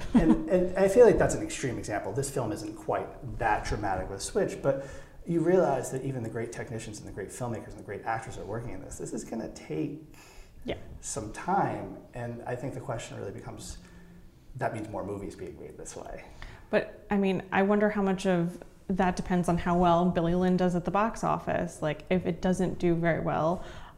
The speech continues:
Speaker 1: I mean, maybe Sony will still wanna do stuff in this frame rate because they've spent so much money getting this ready, but are other studios gonna be willing to do the same thing? It's a lot of money to put out, and I think that for some people, um, it's, it's a scary thing to do.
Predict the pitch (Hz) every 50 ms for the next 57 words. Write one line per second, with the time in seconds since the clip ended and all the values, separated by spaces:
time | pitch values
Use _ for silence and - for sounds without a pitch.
0 | - - - - - - - - - - - 180 180 175 170 165 160 160 190 190
1 | 190 175 190 180 185 - 180 170 175 180 175 170 180 175 - - 175 165 170 170
2 | 180 165 170 175 175 175 - 196 185 190 185 - - - - - 190 185 175 185
3 | 185 185 - 175 170 175 180 196 202 208 - 175 170 - 180 165 170 170 165 -
4 | - 165 165 - 170 175 160 - 175 165 170 165 170 - 151 165 165 160 - -
5 | 151 151 170 208 208 - - - - - - - - - - 180 180 - 165 165
6 | 180 185 - - - 180 165 170 170 175 175 170 - 175 175 165 170 165 165 175
7 | 160 147 165 170 185 170 - - 185 170 165 151 170 165 - 160 147 143 160 151
8 | 226 220 185 139 139 143 - 165 165 165 170 151 151 160 165 170 165 165 160 151
9 | 147 151 - 170 160 160 143 143 143 - - - - 170 170 165 - - - -
10 | - - - - - - - 160 175 - 180 175 180 180 - - - - 196 -
11 | 214 208 214 190 180 175 165 170 175 170 - - - - - - - - - 104
12 | 151 180 180 - - - - - - 214 - - - - - 185 - - - -
13 | - 156 170 175 - 196 190 190 196 196 269 311 233 -